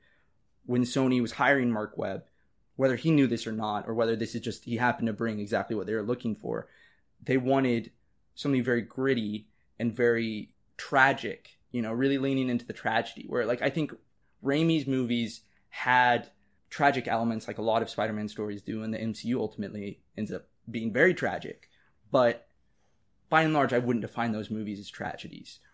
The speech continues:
right? As opposed to the Mark Webb movies where, like, think about how many people, like, die. You know, you have obviously Uncle Ben, but then they go straight into killing George Stacy at the end. And then on top of that, like, Peter fucking, like, ignores him.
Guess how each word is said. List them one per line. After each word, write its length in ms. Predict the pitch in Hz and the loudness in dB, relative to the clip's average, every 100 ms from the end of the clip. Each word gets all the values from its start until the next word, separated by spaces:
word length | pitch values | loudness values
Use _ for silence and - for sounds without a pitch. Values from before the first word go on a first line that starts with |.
| - | -4
right? 300 | 113 110 - - - | -2 -2 -4 -20 -4
As 180 | - 127 | 0 2
opposed 500 | 135 151 156 143 - | 0 4 4 4 0
to 460 | - 135 127 123 110 - _ _ _ | 0 0 2 -2 -4 -8 _ _ _
the 640 | 117 123 123 120 110 90 - | -4 0 2 2 0 -2 -2
Mark 280 | 120 120 | 0 2
Webb 160 | 143 180 | 4 4
movies 380 | 165 127 113 101 | 4 2 0 -2
where, 100 | 110 | -6
like, 220 | 90 - _ _ | -6 -10 _ _
think 160 | - 180 | -4 0
about 180 | 247 175 | 2 2
how 120 | 127 | 2
many 140 | 139 | 0
people, 340 | 123 131 120 101 | 0 -2 -4 -6
like, 240 | 76 - _ - - _ - | -8 -12 _ -20 -20 _ -2
die. 340 | 104 95 - - | 0 0 -4 -10
You 120 | 127 | -2
know, 100 | 117 | -2
you 220 | 107 127 135 | 0 0 0
have 340 | - 156 170 | 0 2 4
obviously 340 | 143 135 123 | 6 4 0
Uncle 200 | 110 113 | -2 -2
Ben, 220 | 107 127 104 | -4 -2 -2
but 120 | 92 | -2
then 140 | 123 | 2
they 100 | 120 | 2
go 240 | 113 127 123 | 0 -2 -2
straight 280 | - 131 | 0 0
into 160 | 123 113 | 0 -2
killing 260 | - 120 107 | -2 -4 -2
George 260 | 110 - | -4 -6
Stacy 360 | - 104 - 139 | -6 -6 -2 -4
at 80 | 139 | -2
the 100 | 147 | -4
end. 240 | 160 180 - - _ | -4 -6 -10 -20 _
And 100 | 127 | -2
then 80 | 135 | 0
on 80 | 131 | 0
top 280 | 135 170 190 | 2 0 0
of 100 | 127 | 0
that, 200 | 110 101 | -2 0
like, 280 | 104 - _ _ _ _ _ - | -4 -6 _ _ _ _ _ -8
Peter 300 | 208 226 139 | 0 2 0
fucking, 640 | - 160 - 127 113 - _ _ | 0 0 0 0 -2 -4 _ _
like, 200 | 110 - | -8 -6
ignores 520 | 123 120 120 139 131 | -4 0 2 4 2
him. 220 | 110 - | -2 -10